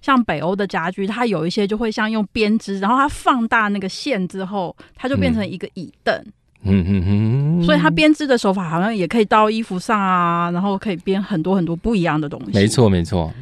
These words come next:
Speaker 1: 那Leo，你自己觉得，因为其实手作有很多不同的选项，编织很不一样的地方是？
Speaker 2: 我觉得编织它是可以随时带在身上的。
Speaker 1: 嗯。
Speaker 2: 其实在玩这个编织之前，最早我是先玩刺绣。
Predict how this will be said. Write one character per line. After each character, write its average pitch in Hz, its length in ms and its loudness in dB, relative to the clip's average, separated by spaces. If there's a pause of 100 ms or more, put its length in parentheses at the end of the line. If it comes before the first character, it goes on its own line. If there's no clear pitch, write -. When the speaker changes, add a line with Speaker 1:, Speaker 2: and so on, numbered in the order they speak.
(140)
Speaker 1:
那 381 160 2
Leo， 311 260 2
你 175 80 2
自 247 140 -4
己 180 100 -2
觉 - 180 -6
得， 139 220 -4
因 240 80 0
为 339 140 6
其 240 120 -4
实 190 140 -2
手 170 320 -4
作 190 400 0
有 160 160 -4
很 151 220 -2
多 175 100 -2
不 240 140 -4
同 170 180 -2
的 151 100 -2
选 - 240 -10
项， - 240 -8 (220)
编 294 180 4
织 285 200 0
很 190 120 0
不 202 160 -4
一 160 60 -2
样 165 160 0
的 143 60 -2
地 160 120 -6
方 151 220 -8
是？ - 240 -10 (260)
Speaker 2:
我 143 160 4
觉 135 140 2
得 160 80 0
编 151 180 2
织 151 120 -2
它 143 180 -4
是 - 160 -8
可 - 320 -6
以 73 760 -10 (280)
随 117 360 -2
时 92 440 -2
带 104 160 2
在 95 100 -2
身 90 220 -4
上 92 260 -6
的。 - 180 -16 (360)
Speaker 1:
嗯。 202 280 4 (120)
Speaker 2:
其 - 140 -2
实 170 60 -2
在 165 140 0
玩 98 240 2
这 120 80 -2
个 117 80 -4
编 110 180 0
织 104 80 -4
之 104 120 -4
前， 90 340 -6 (380)
最 208 180 0
早 98 220 -2
我 85 120 -8
是 104 140 -8
先 101 180 -4
玩 87 200 -6
刺 92 240 -8
绣。 - 280 -10